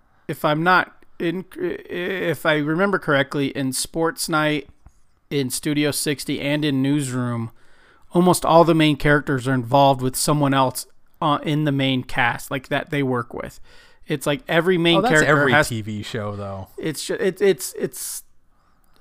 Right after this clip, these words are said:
Speaker 1: it, it kinda bothered me. Like, it got to, like, "Okay, let's move on here." You know, like, we get it. People at work like to fuck, you know? That's why I jerk off so much. I'm, I'm one employee.
Speaker 2: Yeah, I miss being
Speaker 1: Yeah.
Speaker 2: in an office.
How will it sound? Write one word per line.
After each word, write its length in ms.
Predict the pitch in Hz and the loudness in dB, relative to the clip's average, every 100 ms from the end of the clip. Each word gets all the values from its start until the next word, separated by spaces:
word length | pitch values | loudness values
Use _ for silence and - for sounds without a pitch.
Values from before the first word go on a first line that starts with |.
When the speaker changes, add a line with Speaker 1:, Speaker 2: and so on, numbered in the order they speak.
| _ - | _ -6
Speaker 1:
it, 160 | 165 | -6
it 220 | - 180 - | -6 -8 -2
kinda 280 | 185 165 131 | 2 2 2
bothered 440 | 139 135 135 131 | 6 6 4 0
me. 120 | 117 | -4
Like, 180 | 117 123 | -8 -6
it 100 | 139 | -4
got 260 | 156 156 151 | 0 0 -2
to, 100 | 165 | -6
like, 160 | 143 | -4
"Okay, 320 | 180 - 147 139 | -4 -2 -2 -2
let's 260 | 147 - | -4 -2
move 220 | 156 143 | -2 0
on 240 | 131 127 123 | 0 0 -4
here." 340 | 127 117 117 - | -6 -8 -10 -6
You 100 | 139 | -2
know, 200 | 131 127 | -2 -2
like, 280 | 120 113 - - - - _ - - - - - - | -4 -8 -16 -20 -20 -20 _ -20 -20 -20 -20 -20 -6
we 120 | 151 | -6
get 240 | 135 147 123 | -2 -2 -4
it. 180 | - - - - | -6 -10 -12 -8
People 300 | 170 151 147 | -8 -4 -6
at 80 | 143 | -2
work 240 | 151 143 | -4 -2
like 180 | 139 135 | -4 -4
to 60 | - | -8
fuck, 460 | - 151 131 - - - - | -4 -4 -4 -8 -10 -10 -8
you 120 | 170 | -4
know? 320 | 143 135 139 - | -4 -4 -6 -4
That's 220 | - 170 | 0 2
why 160 | 147 143 | 2 0
I 20 | |
jerk 280 | 139 156 139 | 2 0 4
off 180 | 143 147 | 4 4
so 160 | - 131 | 0 0
much. 280 | 123 123 | -2 -2
I'm, 220 | 131 139 131 | -2 -2 -2
I'm 180 | 156 147 | -2 2
one 140 | 160 | 2
employee. 680 | 165 151 175 165 160 170 170 - - - - | 2 0 -2 0 -2 -4 -6 -10 -20 -20 -8
Speaker 2:
Yeah, 280 | 127 131 120 131 | 2 4 4 2
I 100 | 127 | -2
miss 220 | 135 - | -2 -4
being 240 | - 117 | -4 0
Speaker 1:
Yeah. 60 | 110 | 0
Speaker 2:
in 40 | |
an 100 | 104 | -2
office. 480 | 107 104 98 92 - | -4 -6 -8 -14 -16